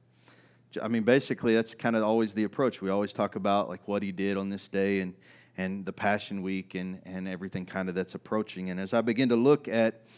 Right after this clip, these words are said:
the passage and, and really see about what I was gonna talk about, um,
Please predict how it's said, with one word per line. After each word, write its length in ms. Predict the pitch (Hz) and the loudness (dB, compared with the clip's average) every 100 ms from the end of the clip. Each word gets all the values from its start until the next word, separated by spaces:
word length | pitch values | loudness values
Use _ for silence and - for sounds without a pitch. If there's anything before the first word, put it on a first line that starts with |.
| - - - | -20 -12 -10
the 80 | |
passage 560 | - 123 123 - 110 98 | 2 4 4 2 -2 -2
and, 160 | 107 110 | -6 -4
and 160 | 104 | -2
really 260 | 110 117 101 | 2 2 2
see 480 | - 123 117 110 95 - - - | -2 0 2 2 -2 -16 -12 0
about 280 | 104 101 104 | 2 4 4
what 240 | 117 110 | 2 2
I 140 | 95 107 | 0 0
was 100 | 98 | 0
gonna 180 | 110 98 | -6 -2
talk 280 | 117 123 | 0 0
about, 380 | 98 95 95 95 | 0 0 0 0
um, 340 | 101 95 90 | -2 0 -4